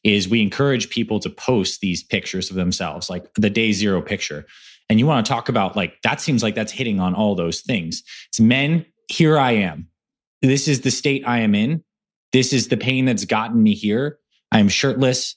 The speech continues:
I am overweight. I do not like how I look and I feel. Like, see me and walk with me. And I, I think there's this vulnerability aspect that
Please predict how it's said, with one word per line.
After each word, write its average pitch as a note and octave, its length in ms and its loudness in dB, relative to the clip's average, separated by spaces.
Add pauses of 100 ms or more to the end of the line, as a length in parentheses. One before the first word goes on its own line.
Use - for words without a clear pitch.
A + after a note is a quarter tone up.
(140)
I G#2 60 4
am G2+ 120 0
overweight. A2+ 680 0 (220)
I G2 100 2
do A#2 120 2
not A#2 200 2
like A2+ 200 2
how A2+ 160 0
I G#2 60 2
look A2 240 2
and G#2+ 100 2
I F#2 60 0
feel. C#3 500 -2 (300)
Like, G#2+ 160 4
see E3 300 2
me B2 380 2 (520)
and A#2+ 180 4
walk B2 260 4
with A2 160 2
me. A2 220 2
And G2+ 100 4
I, A2 180 0
I B2 60 -4
think D#3 180 -4
there's A#2+ 160 -4
this G2+ 120 -6
vulnerability A#2+ 600 0
aspect G#2 480 -4
that G2 280 -2